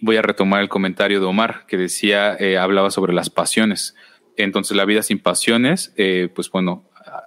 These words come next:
a diferencia de lo que te da placer, me recuerda lo que le decía don Juan a Carlos Castaneda. Una vida,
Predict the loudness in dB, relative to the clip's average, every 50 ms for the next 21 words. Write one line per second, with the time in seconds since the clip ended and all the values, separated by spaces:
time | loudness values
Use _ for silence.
0 | _ -6 -4 -2 -2 -2 0 0 0 2 2 2 2 2 0 2 2 0 2 2
1 | 2 0 0 0 0 0 0 0 -4 -2 -2 -4 -2 0 0 2 2 2 0 2
2 | 2 2 2 4 2 0 0 0 0 0 2 0 0 0 2 2 2 2 2 0
3 | -2 0 0 0 2 2 0 -2 -2 -2 0 0 -2 0 0 -2 -2 0 -2 -4
4 | -6 -4 -6 -12 -8 -8 -10 -6 -4 -4 -2 0 0 0 -2 -2 -6 _ -20 _
5 | _ _ _ _ _ _ _ _ _ _ _ _ _ _ _ _ _ _ _ -6
6 | -2 0 2 2 2 2 2 2 4 2 2 2 2 0 -2 -6 _